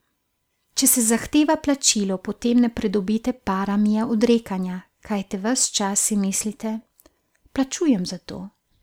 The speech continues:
Med jedjo si mislite: "O, to ni po mojem okusu, plačal sem za to, ne, to ni dobro, hočem to, hočem ono."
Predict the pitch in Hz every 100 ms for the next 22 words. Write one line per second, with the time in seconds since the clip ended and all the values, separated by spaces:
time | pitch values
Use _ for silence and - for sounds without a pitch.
0 | _ _ _ _ 226 214 214 202 214 247
1 | 247 - 214 220 - 220 220 208 - _
2 | 269 185 - _ _ 262 262 269 202 190
3 | 190 185 190 - 208 - 180 _ 202 269
4 | 277 214 - 185 190 - 190 196 226 208
5 | 185 _ 285 269 262 196 175 180 190 196
6 | - _ - 269 262 254 254 185 175 _
7 | - 147 - 190 220 208 180